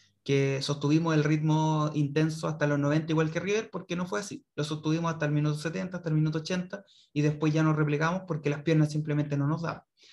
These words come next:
eh, a diferencia de River. Entonces, yo creo que hay que, eso es una primera conclusión. Y otra, la que tú le, les adelantabas,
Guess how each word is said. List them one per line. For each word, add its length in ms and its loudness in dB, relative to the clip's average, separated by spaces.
eh, 160 -2
a 80 0
diferencia 460 4
de 40 0
River. 340 -2
Entonces, 440 0
yo 100 0
creo 140 -2
que 60 -2
hay 200 -2
que, 340 0
eso 200 -2
es 220 0
una 220 0
primera 280 0
conclusión. 440 -4
Y 140 0
otra, 420 -2
la 140 2
que 100 2
tú 120 0
le, 280 -2
les 120 0
adelantabas, 640 0